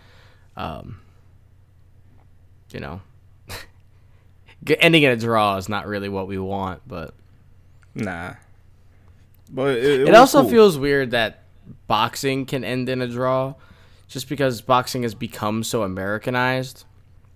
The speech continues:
Speaker 1: over its life cycle, and
Speaker 2: Mm-hmm.
Speaker 1: just draws in America are just so taboo.
Speaker 2: Yeah, I'm, I'm not a
Speaker 1: So
Speaker 2: fan of them.
Speaker 1: So it, it is kinda interesting that boxing can still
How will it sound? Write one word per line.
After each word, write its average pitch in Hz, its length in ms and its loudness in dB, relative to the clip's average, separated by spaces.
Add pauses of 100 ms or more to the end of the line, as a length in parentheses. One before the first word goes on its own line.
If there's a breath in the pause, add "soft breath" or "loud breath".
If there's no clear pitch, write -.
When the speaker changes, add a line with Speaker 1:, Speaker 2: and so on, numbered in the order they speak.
(760)
Speaker 1:
over 107 520 -4 (360)
its - 340 -8
life 110 520 -8 (120)
cycle, 135 520 -4 (580 soft breath)
and 110 380 0
Speaker 2:
Mm-hmm. 101 140 -6
Speaker 1:
just 120 300 -4
draws 135 460 6
in 117 100 -2
America 95 500 -4
are 87 100 -10
just 92 260 -8
so 98 280 -2
taboo. 85 580 -10 (1700 soft breath)
Speaker 2:
Yeah, 90 180 -2
I'm, 104 160 -6
I'm 113 140 -2
not 98 160 -2
a - 20 -8
Speaker 1:
So - 80 -8
Speaker 2:
fan 95 180 -8
of 95 80 -10
them. 95 180 -12 (340)
Speaker 1:
So 135 240 0
it, 123 280 0
it 151 220 2
is 175 180 2
kinda 151 240 2
interesting 113 440 -6
that 101 140 -4
boxing 101 380 -6
can 90 140 -14
still 85 240 -14